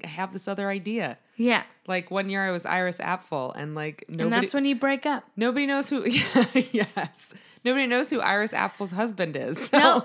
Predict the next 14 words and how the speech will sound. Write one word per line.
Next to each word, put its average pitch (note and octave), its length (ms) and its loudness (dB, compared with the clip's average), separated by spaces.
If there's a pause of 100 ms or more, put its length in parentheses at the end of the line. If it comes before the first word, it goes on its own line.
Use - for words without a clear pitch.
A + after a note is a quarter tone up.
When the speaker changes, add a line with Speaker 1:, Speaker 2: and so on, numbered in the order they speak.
(120)
Speaker 1:
you - 80 6
know C4 160 4
what B3+ 300 4
I - 60 4
mean? C#4+ 220 4 (240)
Speaker 2:
<laughs> - 240 -4
Speaker 1:
He's C#4 160 2
like C4+ 200 2
a A#3 100 4
rug G#3 420 2
dealer. D#3 500 -2 (140)
Like, G#3 160 0
he's A#3 240 -2
not, A3 460 0